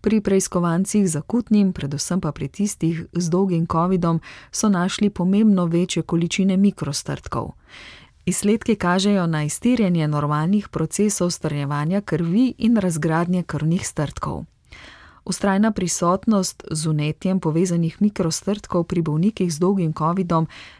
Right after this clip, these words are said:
ki so s standardnimi slikovnimi metodami skoraj nevidni in težko razgradljivi,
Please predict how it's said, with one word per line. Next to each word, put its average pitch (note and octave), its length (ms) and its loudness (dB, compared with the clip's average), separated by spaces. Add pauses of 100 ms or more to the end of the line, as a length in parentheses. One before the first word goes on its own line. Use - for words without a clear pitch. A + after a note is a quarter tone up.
(140)
ki A3 120 0
so F#3 340 0
s - 100 -4
standardnimi F3+ 560 0
slikovnimi F3 640 0
metodami E3 540 0
skoraj E3+ 340 -2
nevidni C#3 540 -2
in B2+ 100 -8
težko A#3 400 -2
razgradljivi, F#3 680 0